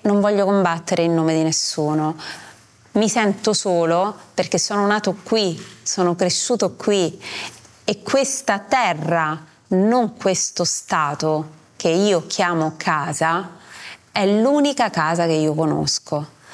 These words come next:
Ecco perché è assolutamente vero e significativo quello che tu dici, perché lo specifica.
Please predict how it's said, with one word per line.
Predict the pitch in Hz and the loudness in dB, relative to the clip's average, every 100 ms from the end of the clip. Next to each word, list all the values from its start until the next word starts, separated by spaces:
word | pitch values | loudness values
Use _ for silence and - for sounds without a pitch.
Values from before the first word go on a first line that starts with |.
| - - | -16 -8
Ecco | - 202 - | -6 -4 -2
perché | 160 165 - 170 | -2 -2 0 0
è | 160 | 2
assolutamente | 156 160 - 180 175 175 180 185 185 - 165 165 165 - - - - | 0 -2 -2 -2 0 0 0 0 -2 -2 0 0 -2 -8 -16 -10 -2
vero | 170 202 185 175 165 160 - | 2 2 2 2 0 -2 -4
e | 175 | -4
significativo | - 185 165 165 160 160 160 151 151 | 0 0 2 2 0 2 2 2 2
quello | 151 151 | 2 0
che | 151 | -2
tu | - 151 | -2 -2
dici, | 156 151 143 151 - - - - | 0 0 -2 -6 -8 -10 -10 -4
perché | 196 - 214 | -2 0 2
lo | 196 | 0
specifica. | - 208 - 220 180 - 151 147 | 0 -2 0 -2 -2 -4 -2 -4